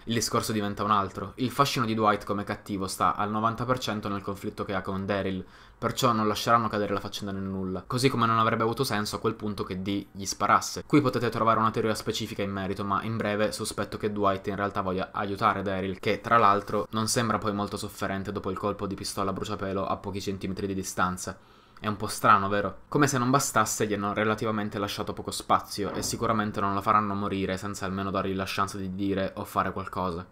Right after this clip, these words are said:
L'altro personaggio che si trova in una condizione simile è Michonne.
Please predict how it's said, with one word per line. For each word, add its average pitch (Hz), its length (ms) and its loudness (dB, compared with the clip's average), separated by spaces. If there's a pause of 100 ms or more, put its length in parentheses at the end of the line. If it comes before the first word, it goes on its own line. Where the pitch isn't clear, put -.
(260)
L'altro 131 300 4
personaggio 110 440 0
che 98 60 -2
si 107 120 -4
trova 110 200 2
in 101 80 -2
una 95 80 0
condizione 110 460 -2
simile 101 440 -2
è 107 100 -8
Michonne. 85 600 -6